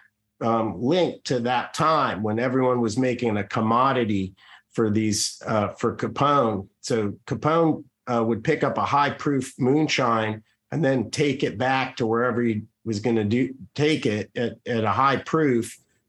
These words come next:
and then turn it into different things. And that's sort of how we have, uh, what, what we have today. Like, moonshine is just an ingredient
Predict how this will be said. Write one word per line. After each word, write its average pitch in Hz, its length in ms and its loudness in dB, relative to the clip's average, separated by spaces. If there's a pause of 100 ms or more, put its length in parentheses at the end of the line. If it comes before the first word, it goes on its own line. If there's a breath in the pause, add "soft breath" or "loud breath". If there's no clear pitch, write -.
and 127 180 2
then 131 320 2
turn 139 420 0
it 131 40 0
into 127 220 0
different 110 440 -2
things. 139 580 0
And 131 140 -2
that's 165 240 -2
sort 156 180 0
of 123 220 -6 (360)
how 135 200 2
we 127 400 -2
have, 120 480 0
uh, 110 400 -2 (520 soft breath)
what, 127 300 -2
what 127 160 0
we 127 120 0
have 127 240 0
today. 135 340 2
Like, 110 180 -2
moonshine 139 720 2 (480)
is 123 240 -2
just 175 360 -2
an 131 100 4
ingredient 117 840 2